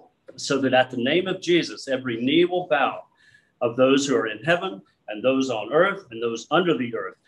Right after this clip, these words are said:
and that every tongue will confess that Jesus Christ is Lord, to the glory of God the Father. Do you hear the paradigm?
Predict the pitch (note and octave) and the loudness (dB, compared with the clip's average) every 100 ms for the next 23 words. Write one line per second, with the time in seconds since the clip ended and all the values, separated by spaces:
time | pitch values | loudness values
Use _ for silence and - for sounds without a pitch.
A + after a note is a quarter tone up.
0 | _ - B2 A2 D3+ F3 F3+ F#3 - F3+ | _ -4 0 0 2 0 0 -8 -4 0
1 | C#3+ B2+ A2+ A#2+ A2+ - C3 A#2 - G#2 | 2 0 -2 -4 -6 0 2 2 -2 -12
2 | - B2+ B2 A#2+ - A2 G#2 - - G2+ | -8 -8 -6 -8 -8 -8 -6 -10 -16 -20
3 | _ G#2 C3 A2+ A2 A2+ _ _ _ _ | _ -8 -2 -2 -4 -12 _ _ _ _
4 | _ - G#2 F2+ A2+ A2+ G#2+ A2+ - _ | _ -16 -16 -6 0 0 -2 -10 -16 _
5 | - - A2 G2+ F2+ - G#2+ G#2 F2+ E2 | -20 -6 -6 -6 -12 -8 -4 -4 -8 -20
6 | _ _ - A#2 - _ _ - A2+ A#2+ | _ _ -20 -20 -20 _ _ -10 -6 -2
7 | C3+ B2 C#3+ C#3+ D3 D3+ D#3+ | -2 -2 -2 0 0 -2 -6